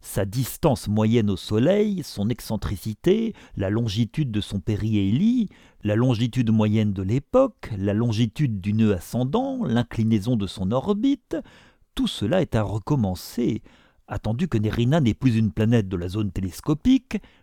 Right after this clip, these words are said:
mais un satellite de Gallia. Or, étant lune, je veux l'étudier comme lune, et je ne vois pas pourquoi les Galliens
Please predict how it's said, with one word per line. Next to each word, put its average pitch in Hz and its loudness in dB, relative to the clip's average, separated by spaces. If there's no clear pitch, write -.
mais 107 -2
un 98 -6
satellite 107 0
de 139 -2
Gallia. 95 -4
Or, 110 0
étant 95 -4
lune, 240 4
je 101 -2
veux 95 -2
l'étudier 104 -2
comme 175 4
lune, 127 4
et 131 6
je 123 0
ne 120 2
vois 110 0
pas 113 0
pourquoi - 0
les 101 0
Galliens 113 4